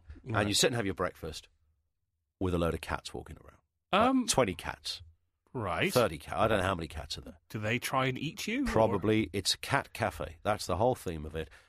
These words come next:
Speaker 2: I haven't e-, even yet Googled it, but anyone listening to this right now, Google Cat Cafe.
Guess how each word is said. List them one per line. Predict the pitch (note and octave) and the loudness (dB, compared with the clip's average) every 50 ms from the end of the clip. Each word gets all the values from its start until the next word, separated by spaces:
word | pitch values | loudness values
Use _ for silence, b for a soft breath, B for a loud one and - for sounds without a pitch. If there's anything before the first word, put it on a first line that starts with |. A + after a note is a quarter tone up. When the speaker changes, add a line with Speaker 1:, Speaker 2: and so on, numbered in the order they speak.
| b b - | b b 0
Speaker 2:
I | F#2+ A2 | 2 4
haven't | C3+ D#3 D3+ D3 - B2+ | 6 4 4 2 -4 -4
e-, | B2+ | -2
even | - C3+ B2 A2 A2+ A2+ A2 | 2 2 2 2 2 2 2
yet | A2+ A#2 G#2+ - - | 2 2 2 0 0
Googled | - A2 G#2 E2+ E2+ D#2+ D2+ | 0 2 2 2 0 -4 -4
it, | - - - - _ | -6 -10 -12 -12 _
but | F2+ F2+ D#2 - | -6 -6 -4 -2
anyone | F#2+ A2+ A#2+ A2+ G#2+ G#2 G2 G2 - _ | 0 0 2 4 2 2 0 -2 -6 _
listening | A2 A#2+ A#2+ - - A2+ F#2 | -2 0 0 0 0 -2 -2
to | G2 | -2
this | F#2+ F2+ - - | -4 -4 -2 -2
right | F2+ E2+ D#2+ | -2 -2 0
now, | E2 E2 D#2 - | -2 -4 -4 0
Google | - A#2+ A#2+ G2+ G#2+ G2 - | 0 0 2 2 0 -2 -2
Cat | - - F#2 - - | -4 -6 -6 -6 -6
Cafe. | - F2 D#2 - - D#2+ D2+ | -6 -6 -6 -4 -6 -6 -6